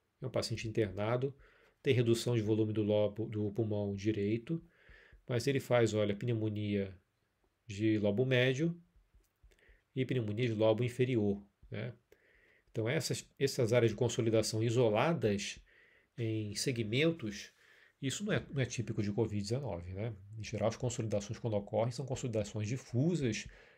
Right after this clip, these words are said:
que acompanham as lesões precedentes, que são opacidade vidro fosco e áreas de pavimentação em mosaico.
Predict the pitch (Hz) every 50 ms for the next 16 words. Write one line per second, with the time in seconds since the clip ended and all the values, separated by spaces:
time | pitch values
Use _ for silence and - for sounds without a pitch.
0 | - - - - 131 - 147 131 117 117 - 113 110 117 131 135 127 - - _
1 | _ _ _ _ - 131 104 110 127 120 107 104 113 113 - - 135 139 - -
2 | 143 120 113 117 117 127 127 - - - 170 151 - - 131 123 123 135 175 147
3 | - - 131 - - 120 110 107 107 98 101 120 123 117 - - - 131 127 131
4 | 123 - - - 175 - 147 127 131 156 131 113 117 120 113 - - 120 113 117
5 | 117 117 - 107 - - 120 117 117 123 113 90 92 82 82 82 - - - -